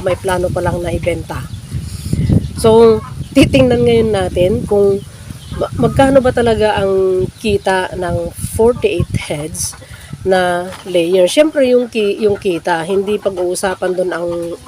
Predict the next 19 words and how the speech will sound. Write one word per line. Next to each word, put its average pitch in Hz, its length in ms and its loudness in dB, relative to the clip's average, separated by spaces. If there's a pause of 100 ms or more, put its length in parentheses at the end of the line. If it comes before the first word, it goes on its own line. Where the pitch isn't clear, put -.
ah, 165 480 -8
inve-, 180 320 -2
ang, 175 240 -6
ito 190 160 -4
yun, 220 160 0
return 180 400 0
of 175 160 -10
investment, 175 640 -6
no, 170 160 -6
R 165 160 -8
O 165 160 -6
I, 190 160 -2
no, 196 160 0
hindi 165 240 2
pag-uusapan. 156 720 -6 (480)
Ang 180 80 -4
titin-, 202 320 0
ang 190 160 -4
pag-, 180 240 -8